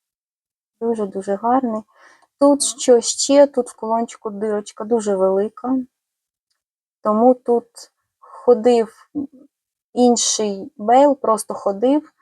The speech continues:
Ну і за рахунок того, бачите, як виглядає. Тобто... Треба було такий д-,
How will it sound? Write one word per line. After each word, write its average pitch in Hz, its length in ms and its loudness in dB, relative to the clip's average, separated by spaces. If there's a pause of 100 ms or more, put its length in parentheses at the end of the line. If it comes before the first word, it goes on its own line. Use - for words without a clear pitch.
(300)
Ну 262 280 4
і 254 40 2
за 233 120 -4
рахунок 226 460 -4
того, 226 180 -2
бачите, 277 440 0
як 190 380 -8
виглядає. 196 840 -4
Тобто... 214 420 -4 (520)
Треба 247 260 4
було 233 200 2
такий 226 480 -6 (400)
д-, 208 240 -8